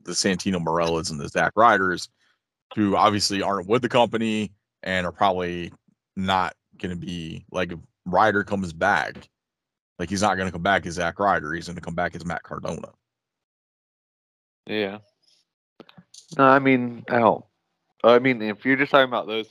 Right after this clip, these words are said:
Speaker 2: four, I don't really think they have a whole lot of purpose to keep 'em.
Speaker 1: Yeah. I don't know if, I don't know if anybody else. Those were the ones that popped up 'cause they were all,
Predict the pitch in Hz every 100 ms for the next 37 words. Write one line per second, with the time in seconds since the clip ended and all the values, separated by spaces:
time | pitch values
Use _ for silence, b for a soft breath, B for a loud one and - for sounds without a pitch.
0 | _ 98 104 110 101 92 _ 98 92 -
1 | 71 87 - 95 95 98 92 95 92 90
2 | 90 92 90 95 95 _ _ _ _ _
3 | _ - 101 104 101 98 98 85 90 _
4 | _ _ _ - 147 139 110 90 - -
5 | 123 143 107 107 92 87 92 90 - 107
6 | 120 98 90 92 85 73 - 90 85 92
7 | 87 - 87 80 - _ _ 87 90 87
8 | 87 85 82